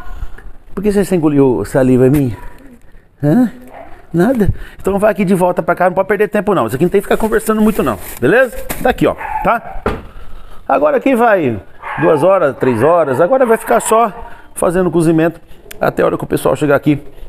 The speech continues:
pra gente almoçar, beleza? Daqui a pouco eu tô de volta pra mostrar como que ficou. Aí, pessoal, chegou a hora de eu finalizar a minha tulipinha aqui, né? Tulipinha, é,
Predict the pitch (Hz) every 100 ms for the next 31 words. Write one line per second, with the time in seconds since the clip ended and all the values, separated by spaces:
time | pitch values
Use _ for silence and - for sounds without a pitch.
0 | - 156 131 143 - 151 127 127 - 117
1 | 92 - - - 156 233 262 - - -
2 | - - - - - - - - - -
3 | 117 131 110 - 160 143 156 123 139 165
4 | 185 165 - 123 127 117 147 139 156 -
5 | 135 90 87 - - - - - - _
6 | - - - - - - - - - -
7 | - - 226 226 226 247 185 - 196 208
8 | 208 226 226 233 240 240 170 190 208 -
9 | 185 196 202 208 - - - 220 233 208
10 | - 180 170 131 143 139 147 156 139 139
11 | 127 147 139 123 127 120